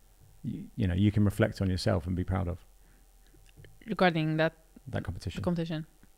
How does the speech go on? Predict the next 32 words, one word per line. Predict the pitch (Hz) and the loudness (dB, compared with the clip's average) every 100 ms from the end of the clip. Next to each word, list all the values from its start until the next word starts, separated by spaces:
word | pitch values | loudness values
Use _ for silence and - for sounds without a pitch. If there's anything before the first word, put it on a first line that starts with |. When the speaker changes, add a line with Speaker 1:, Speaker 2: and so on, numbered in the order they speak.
| _ _ _ _ - _ _ - - | _ _ _ _ -20 _ _ -18 0
Speaker 2:
Well, | 185 180 - | 4 4 4
I, | 170 | 6
I | 208 | 8
always | 214 226 208 185 | 8 8 6 4
really | 175 180 175 175 - _ _ - - | 4 4 4 2 -4 _ _ -10 -2
enjoy | 185 180 170 170 - _ _ | 0 2 2 0 -2 _ _
looking | 175 175 175 175 | -6 -4 -2 0
back | 170 170 | 0 0
at | 175 180 | -4 -2
the | 175 | -2
video | 170 165 165 | 0 2 2
of | 165 160 165 | 2 0 -4
the | 160 165 - - - _ | -2 -2 -4 -10 -20 _
national | - 180 - 170 | -4 -4 -2 -4
anthem. | 165 165 - 165 165 - - - - - | -2 -4 -6 -6 -6 -8 -16 -20 -12 -4
Speaker 1:
Okay. | - - 110 147 - _ - | -2 0 -2 -2 -10 _ -6
Speaker 2:
Mm-hmm. | 165 170 165 - | -4 -4 -6 -10
That's, | 190 | -10
like, | 190 | -6
a | 180 | -6
big | 180 170 | -4 -4
one. | 175 175 170 - | -2 -4 -6 -6
Speaker 1:
Yeah. | 104 | -4
Speaker 2:
It's | 90 | -2
really | 180 170 | -2 -2
cool. | - 165 165 _ _ - | -4 -4 -4 _ _ -8
Speaker 1:
Yeah. | 98 - - | -6 -8 -2
Speaker 2:
And | - | 2
Speaker 1:
Bit | |
Speaker 2:
just | 120 | 4
Speaker 1:
emotional? | 120 127 135 | 4 4 4
Speaker 2:
being, | 180 | 4